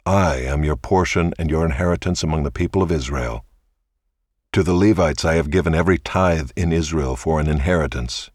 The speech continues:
in return for their service that they do, their service in the tent of meeting, so that the people of Israel do not come near the tent of meeting, lest they bear sin and die." But the Levites shall do the service of the tent of meeting,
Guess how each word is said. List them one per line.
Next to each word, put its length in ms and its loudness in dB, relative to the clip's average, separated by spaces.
in 100 -4
return 380 -2
for 100 -2
their 160 0
service 420 0
that 180 -6
they 120 -2
do, 380 2
their 160 0
service 480 2
in 60 -2
the 80 0
tent 260 0
of 100 -2
meeting, 460 0
so 140 -2
that 160 -4
the 80 0
people 380 2
of 180 0
Israel 380 2
do 140 -2
not 220 0
come 200 0
near 220 2
the 100 -2
tent 220 -4
of 100 -4
meeting, 480 0
lest 280 -2
they 100 2
bear 300 0
sin 440 0
and 220 0
die." 440 0
But 160 -4
the 80 -2
Levites 600 2
shall 220 -4
do 240 2
the 100 0
service 440 0
of 100 -6
the 80 -4
tent 300 -2
of 100 -8
meeting, 460 -2